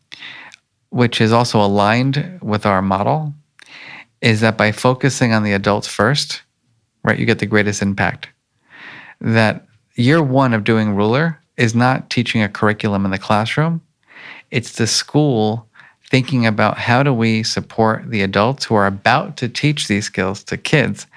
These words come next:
to be those role models. So we spend the first year on adult development. Then we move to child development. And what we're showing in our research is that actually the first year we find teachers are less stressed, a little bit happier.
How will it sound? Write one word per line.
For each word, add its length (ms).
to 80
be 120
those 200
role 140
models. 440
So 160
we 80
spend 240
the 60
first 420
year 240
on 180
adult 340
development. 640
Then 640
we 120
move 240
to 80
child 320
development. 460
And 100
what 100
we're 120
showing 300
in 60
our 100
research 400
is 120
that 160
actually 520
the 120
first 360
year 120
we 120
find 280
teachers 380
are 380
less 220
stressed, 420
a 40
little 140
bit 120
happier. 560